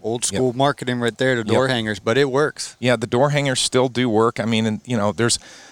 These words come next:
Speaker 2: in, in today's world, there's more door-to-door sales, you know, out there that they're actually, you know, running around knocking on doors and stuff and, and talking about, "Hey, you know, we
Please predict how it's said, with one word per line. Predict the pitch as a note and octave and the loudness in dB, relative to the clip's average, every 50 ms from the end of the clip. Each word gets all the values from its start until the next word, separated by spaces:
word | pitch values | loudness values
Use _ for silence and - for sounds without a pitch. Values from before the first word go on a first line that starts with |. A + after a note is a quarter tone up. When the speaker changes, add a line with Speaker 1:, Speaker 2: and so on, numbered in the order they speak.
| - _ _ _ _ _ - | -20 _ _ _ _ _ -10
Speaker 2:
in, | D3 - - | -8 -4 -2
in | C#3+ C3 | -2 -2
today's | G#2+ - C#3+ D3 D3+ C#3 A2 | 0 2 2 4 4 4 2
world, | A2+ C3 D3+ C#3+ A#2 | 2 2 2 2 2
there's | G#2+ A#2 A2+ - B2 | 2 0 -2 0 0
more | B2 C3 C3 B2 | 0 2 2 0
door-to-door | G#2+ G#2 A#2+ C3 C3+ B2+ G#2+ G2 A#2 A2+ A#2+ A2+ A2 | 0 0 2 2 2 0 -2 -2 0 0 2 2 0
sales, | - - - C3 B2+ C3+ A#2 F#2+ F#2 F2+ - - - _ _ _ _ | 0 0 0 2 2 2 2 0 -2 -4 -6 -8 -12 _ _ _ _
you | - A2+ | -8 -6
know, | G2 F#2 F#2+ F#2+ - _ _ _ _ _ _ _ _ _ _ - | -4 -4 -4 -6 -8 _ _ _ _ _ _ _ _ _ _ -6
out | - B2 B2 A2 - | -2 -2 -2 -2 -2
there | B2+ F#2+ F#2+ F#2 F2 - _ _ _ _ _ _ _ _ - | -2 -2 -2 -2 -4 -8 _ _ _ _ _ _ _ _ -2
that | A2+ A2 - - _ - | -2 -2 -2 -4 _ -4
they're | A2 A2 A2+ | -2 0 0
actually, | B2 C3 B2 - - A2+ A2 G#2+ G#2 F#2+ - _ _ - | 0 0 0 0 0 0 0 -2 -2 -6 -10 _ _ -6
you | A2+ A2 | -4 -2
know, | G2 F#2+ | -2 -2
running | G2+ A2 B2 B2 A#2+ A2 | 0 2 2 2 2 2
around | G#2+ G#2+ A2 A#2+ A#2 A2 G2+ - - - | 2 2 2 2 2 0 -2 -4 -12 -10
knocking | A#2 A2 G2+ G#2 A2+ - - A#2 G2+ | -6 -4 -2 -2 -2 -4 -4 -2 0
on | G2+ G2 F#2 | 0 0 0
doors | F2+ A#2 A2+ B2 B2+ A2+ - | 0 2 2 2 2 2 0
and | F#2+ E2+ | -2 -2
stuff | - - - G2 F#2+ G2 - - | -2 0 0 0 0 0 -2 -4
and, | F#2 F2 - - | -8 -8 -8 -8
and | - G2 F#2 F#2 F2+ - _ _ _ - | -8 -6 -6 -6 -8 -10 _ _ _ -4
talking | - A#2 A2+ - - A2 G2 | -2 0 0 0 -2 -4 -2
about, | F#2 G2 F#2+ F2+ | -2 -2 -2 -2
"Hey, | - A#2 A2 | 0 -2 -2
you | G2+ E2+ F2+ F2 | -2 -2 -4 -6
know, | E2 E2+ | -8 -6
we | F2 F#2 F#2 F#2 F2+ | -6 -6 -6 -6 -8